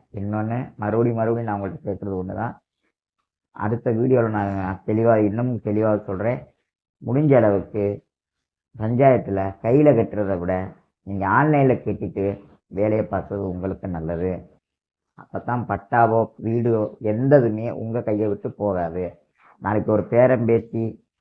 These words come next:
ஒரு மகன் மனைவி, யாருக்கு நீங்க மாத்தணும்னாலும் ஈஸியா மாத்தலாம். இது என்னுடைய கனிவான வேண்டுகோள். தயவு செய்து வீடு தேடி வரவங்களுக்கு இந்த பணத்தை கொடுத்து ஏமாறாதீங்க.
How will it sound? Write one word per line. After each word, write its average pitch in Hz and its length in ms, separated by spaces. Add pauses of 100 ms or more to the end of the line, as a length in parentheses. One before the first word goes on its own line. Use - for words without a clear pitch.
(140)
ஒரு 107 140
மகன் 110 540
மனைவி, 110 400 (640)
யாருக்கு 120 560
நீங்க 101 160
மாத்தணும்னாலும் 98 720
ஈஸியா 101 360
மாத்தலாம். 82 520 (600)
இது 95 180
என்னுடைய 92 380 (520)
கனிவான 95 400
வேண்டுகோள். 92 520 (460)
தயவு 120 380
செய்து 90 380 (100)
வீடு 113 280
தேடி 101 240
வரவங்களுக்கு 85 800 (520)
இந்த 92 140
பணத்தை 98 460
கொடுத்து 92 340
ஏமாறாதீங்க. 85 840